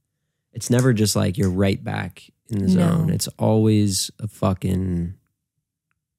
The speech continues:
Speaker 1: hill, at least for me.
Speaker 2: And don't fuck yourself by just jumping
Speaker 1: No, I know,
Speaker 2: in,
Speaker 1: I know, I
Speaker 2: you
Speaker 1: know. But I know
Speaker 2: 'cause
Speaker 1: some
Speaker 2: that'll
Speaker 1: people
Speaker 2: even
Speaker 1: that, that get sick and they're down for, like, you know, thirty-six hours and then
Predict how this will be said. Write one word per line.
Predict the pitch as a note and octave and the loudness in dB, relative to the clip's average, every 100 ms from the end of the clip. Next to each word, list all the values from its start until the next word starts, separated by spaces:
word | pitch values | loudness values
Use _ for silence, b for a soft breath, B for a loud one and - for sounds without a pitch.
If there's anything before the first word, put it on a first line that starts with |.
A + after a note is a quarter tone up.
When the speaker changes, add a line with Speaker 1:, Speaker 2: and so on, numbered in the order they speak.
| _ | _
Speaker 1:
hill, | - F2 D#2+ D#2 - - | -2 0 0 -4 -8 0
at | A2+ | 2
least | B2+ | 2
for | - | 0
me. | F#2 F2+ E2+ F#2+ - | 0 2 0 -2 2
Speaker 2:
And | B3 | 4
don't | A#3 C4+ - _ - | 4 2 -4 _ -20
fuck | - G3+ F#3+ | -6 -4 -2
yourself | F#3+ F#3 F#3 F3+ | 0 0 0 -2
by | D#3+ F#3 | -2 -2
just | F3 F3 - _ _ F3+ | -2 -4 -4 _ _ -6
jumping | D3+ F#3 F#3 E3 | 0 4 6 6
Speaker 1:
No, | D#3+ C3+ | 8 6
I | C3 | 6
know, | B2 | 6
Speaker 2:
in, | A2+ | 6
Speaker 1:
I | |
know, | A2 | 6
I | G#2+ | 6
Speaker 2:
you | |
Speaker 1:
know. | - - | 6 6
But | - | 6
I | |
know | D3+ | 6
Speaker 2:
'cause | G3 | 6
Speaker 1:
some | F#3 | 6
Speaker 2:
that'll | F#3 F3+ | 6 4
Speaker 1:
people | F3 | 4
Speaker 2:
even | G2+ G2+ | 4 4
Speaker 1:
that, | G2 - _ _ | 2 0 _ _
that | G#2+ G2+ | -2 0
get | G#2+ G2+ | 0 0
sick | - G2+ F#2+ | 2 2 2
and | G2+ | 2
they're | G2+ G2 | 2 2
down | F2+ G2 G2+ G2+ | 0 0 2 2
for, | F#2+ G#2 | 0 0
like, | G2 G2 G2 - - _ _ _ _ _ _ _ _ | 0 0 -2 -4 -14 _ _ _ _ _ _ _ _
you | G#2 | 2
know, | F#2 E2+ E2+ F#2+ _ _ _ _ _ _ _ _ _ _ | 4 2 -2 -6 _ _ _ _ _ _ _ _ _ _
thirty-six | A#2 A#2 A2 G2+ G#2+ F#2+ | 0 2 4 4 0 0
hours | G2 F#2+ F#2 F#2+ F#2+ - | 0 2 2 0 -4 -6
and | - F#2+ | -2 0
then | F#2 F#2 F#2 F2+ F2 F#2+ | 2 2 0 -2 -4 -8